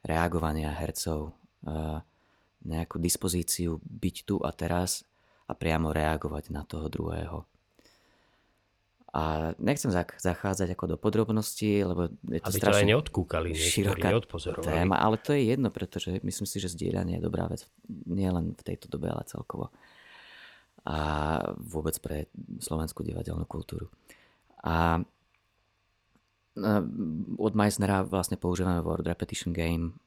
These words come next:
Speaker 1: mm, a u, u toho Mameta vlastne tú praktickú estetiku, ktorá ide, využíva aj prvky Word Repetition Game a ide ešte aj ďalej.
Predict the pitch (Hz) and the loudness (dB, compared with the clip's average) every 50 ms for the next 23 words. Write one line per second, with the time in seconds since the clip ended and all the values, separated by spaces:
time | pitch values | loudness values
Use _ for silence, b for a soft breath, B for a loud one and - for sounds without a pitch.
0 | - - - 82 80 80 80 82 - - - - - - 76 78 73 73 76 78 | -12 -8 -6 -6 -4 -4 -4 -6 -8 -10 -12 -10 -6 -4 -2 -2 0 0 -2 -2
1 | 78 73 - - 58 73 82 82 80 78 78 67 55 60 55 - - - - - | -2 -2 -2 -2 -2 -2 -2 -4 -4 -4 -4 -4 -4 -6 -6 -6 -8 -8 -10 -12
2 | - - - - 92 82 85 82 82 80 80 82 85 - - 90 85 85 87 82 | -10 -10 -8 -6 -6 -6 -4 -2 -2 0 0 0 0 0 0 -2 -2 0 0 -2
3 | 80 80 - - 90 82 82 78 - _ - - - 85 - 82 - - - - | -2 -2 -2 -2 -2 -2 -2 -2 -6 _ -16 -12 -10 -8 -6 -6 -6 -6 -4 -6
4 | 95 - - - - - - - - - - - - - - - 95 90 90 90 | -6 -6 -4 -4 -4 -2 -4 -6 -8 -8 -6 -4 -4 -4 -4 -4 -2 0 0 2
5 | 71 95 90 90 82 - B B B B B B B B B B B B B B | 2 2 2 2 0 -2 B B B B B B B B B B B B B B
6 | B B - - 95 85 95 92 95 95 95 90 90 - - 90 92 95 - 95 | B B -6 -4 -2 0 2 2 2 4 4 2 2 4 4 4 4 4 4 2
7 | 98 95 - - 92 87 87 104 - - - - - 98 98 98 95 92 - - | 0 0 0 0 0 0 0 -2 -6 -10 -12 -8 -4 -2 0 0 0 0 0 -2
8 | 90 - - - - 90 87 - 92 87 87 92 - - - 95 - 87 95 95 | -2 -4 -2 -2 0 0 2 2 2 2 2 2 0 0 -2 -4 -2 0 0 0
9 | 101 104 - - 113 101 92 95 90 90 85 85 85 82 | 0 0 0 0 2 2 4 4 4 4 4 4 2 2